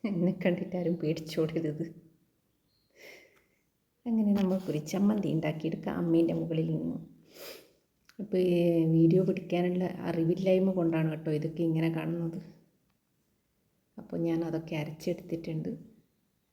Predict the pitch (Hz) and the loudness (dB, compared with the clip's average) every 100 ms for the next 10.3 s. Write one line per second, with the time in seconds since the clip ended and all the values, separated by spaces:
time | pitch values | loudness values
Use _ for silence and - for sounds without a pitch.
0 | _ - 160 151 170 165 - - - 165 | _ -12 -8 -4 -4 -6 -12 -18 -6 -6
1 | 165 175 165 170 165 165 165 - - - | -4 -2 -2 -2 -2 -2 -4 -6 -16 -8
2 | 160 151 156 160 - 165 156 - 190 - | -4 -2 -2 -4 -6 -8 -8 -8 -10 -10
3 | - 165 170 165 160 165 165 - - - | -4 -2 0 -2 -2 -2 -4 -8 -18 -20
4 | _ _ _ 165 160 165 165 165 202 165 | _ _ _ -2 0 0 0 -2 -2 -4
5 | - 175 147 160 - - - - - _ | -4 -6 -4 -6 -8 -12 -14 -18 -20 _
6 | _ _ _ _ _ _ _ _ _ _ | _ _ _ _ _ _ _ _ _ _
7 | _ _ _ _ _ - 190 185 180 175 | _ _ _ _ _ -12 -4 0 0 0
8 | 180 180 180 170 180 165 - - 170 - | 0 0 0 0 0 -4 -8 -6 -6 -6
9 | 196 165 170 170 185 185 - - 202 - | -8 -4 -2 -2 -2 -2 -6 -6 -8 -6
10 | - 170 175 | -4 -2 -2